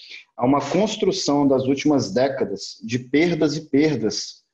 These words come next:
sobretudo de indústria. Vila Velha hoje é um município completamente desindustrializado. E sem a menor perspectiva atualmente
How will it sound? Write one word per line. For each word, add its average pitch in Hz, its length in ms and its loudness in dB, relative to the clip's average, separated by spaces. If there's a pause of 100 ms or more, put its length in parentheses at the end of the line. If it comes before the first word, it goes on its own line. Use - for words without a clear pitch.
(200)
sobretudo 165 720 0
de 160 120 -2
indústria. 139 400 2
Vila 131 160 2
Velha 135 240 2
hoje 151 280 2
é 151 60 2
um 160 60 2
município 170 500 -4
completamente 170 720 -2
desindustrializado. 165 1080 -2 (680)
E 202 80 2
sem 220 220 0
a 233 60 4
menor 220 480 2
perspectiva 175 760 0
atualmente 143 720 2